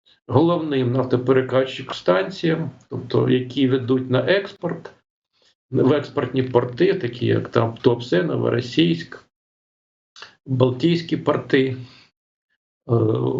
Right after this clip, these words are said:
і плюс ще, е, тоді зупиниться ще й експорт у них. І плюс ще потужні можуть бути доповн-, доповнення ударів по головним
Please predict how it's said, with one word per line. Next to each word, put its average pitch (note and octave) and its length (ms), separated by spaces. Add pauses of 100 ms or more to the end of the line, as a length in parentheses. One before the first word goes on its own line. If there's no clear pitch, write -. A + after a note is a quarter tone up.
(480)
і E3+ 260
плюс C#3+ 540
ще, D3 500 (640)
е, A#2+ 160
тоді C3+ 460
зупиниться C#3+ 580
ще C3 180
й B2+ 80
експорт - 500
у - 20
них. B2 260
І - 20
плюс D3+ 380
ще C#3 300
потужні C3 520
можуть A#2+ 320
бути A#2 280
доповн-, B2+ 460
доповнення C3 720
ударів B2 640 (460)
по C3 120
головним B2 720